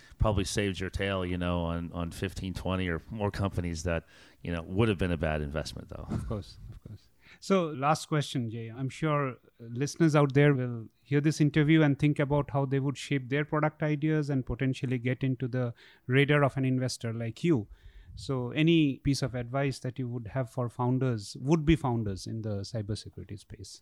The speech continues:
Speaker 1: Yeah, I mean, uh, since I'm in the, uh,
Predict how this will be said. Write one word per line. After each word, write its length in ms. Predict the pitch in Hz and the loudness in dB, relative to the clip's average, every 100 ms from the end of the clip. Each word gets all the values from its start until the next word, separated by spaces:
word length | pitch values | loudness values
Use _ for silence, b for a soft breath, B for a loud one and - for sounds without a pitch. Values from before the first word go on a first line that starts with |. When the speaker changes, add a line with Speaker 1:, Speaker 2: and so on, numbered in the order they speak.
| _ | _
Speaker 1:
Yeah, 440 | - 175 143 101 90 | -2 0 2 0 -2
I 100 | - | -6
mean, 300 | 123 117 110 | -2 -2 -2
uh, 240 | - 80 - | -6 -12 -12
since 260 | - 120 | -14 -6
I'm 140 | 131 127 | -4 -4
in 200 | 120 113 | -4 -6
the, 140 | 110 | -6
uh, 220 | 107 101 | -4 -6